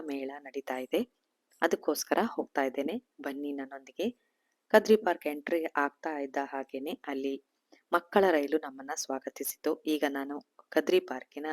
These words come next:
ರೈತ ಮೇಳಕ್ಕೆ ಬಂದಿದ್ದೇನೆ ನೋಡಿ, ಎಷ್ಟ್ ಚೆನ್ನಾಗಿ ಮಾಡಿದ್ದಾರೆ. ಒಳಗಡೆ ಏನೇನಿದೆ ಅಂತ ನೋಡ್ಕೊಂಡ್ ಬರೋಣ ಬನ್ನಿ.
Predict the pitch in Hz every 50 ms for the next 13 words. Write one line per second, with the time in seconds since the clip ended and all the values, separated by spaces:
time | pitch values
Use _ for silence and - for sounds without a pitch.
0 | 147 - - - 147 143 151 170 - - 175 170 147 131 127 131 135 _ _ -
1 | 175 160 135 131 143 143 139 143 135 135 135 139 143 202 233 - _ - - _
2 | _ - 202 - - - 180 165 160 160 165 165 180 165 147 135 131 139 131 135
3 | 127 - 185 214 - _ _ _ _ _ _ 208 208 220 214 214 214 208 196 170
4 | 165 175 190 190 180 180 170 - 165 165 170 - - 175 170 156 139 139 - -
5 | 156 147 143 139 135 135 135 139 135 131 135 131 135 135 135 151 -